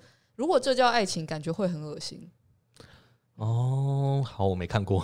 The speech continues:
Speaker 1: 好，
Speaker 2: 对不起。
Speaker 1: 他，他男主角，呃，男主角是一个很偶像型，什么事情都做得到的人，然后女主角是一个面瘫的，
Speaker 2: 嗯。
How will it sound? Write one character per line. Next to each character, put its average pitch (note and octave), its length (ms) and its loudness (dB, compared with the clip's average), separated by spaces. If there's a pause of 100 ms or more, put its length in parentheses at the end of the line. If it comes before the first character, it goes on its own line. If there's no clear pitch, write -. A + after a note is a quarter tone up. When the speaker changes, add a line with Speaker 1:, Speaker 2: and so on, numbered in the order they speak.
(120)
Speaker 1:
好， D#3 120 -4
Speaker 2:
对 D#3+ 80 4
不 E3 80 8
起。 - 360 8
Speaker 1:
他， D#4+ 200 4
他 E4 60 0
男 C4 180 4
主 B3+ 140 0
角， B3 220 6 (180)
呃， G#3 360 2
男 A3 180 0
主 D#4+ 120 -4
角 A3 240 4
是 C4 220 -6
一 B3 100 -6
个 G#3+ 200 2
很 G3+ 140 2
偶 F#3+ 320 0
像 G3 320 0
型， D#3+ 460 -8
什 E3 160 -4
么 D#3+ 60 -6
事 - 100 -8
情 G3+ 100 -6
都 F3+ 120 -2
做 F#3 180 -2
得 D3+ 60 -4
到 D#3+ 180 -2
的 C#3+ 80 -6
人， B2 180 -12 (460)
然 E3+ 260 -4
后 F#3 260 2
女 F#3 140 -4
主 F#3 100 -6
角 G3+ 200 2
是 F3+ 160 -6
一 F3+ 100 -6
个 D3+ 360 -6
面 F#3+ 280 -4
瘫 D#3+ 300 -6
的， D#3 100 -8
Speaker 2:
嗯。 - 480 -10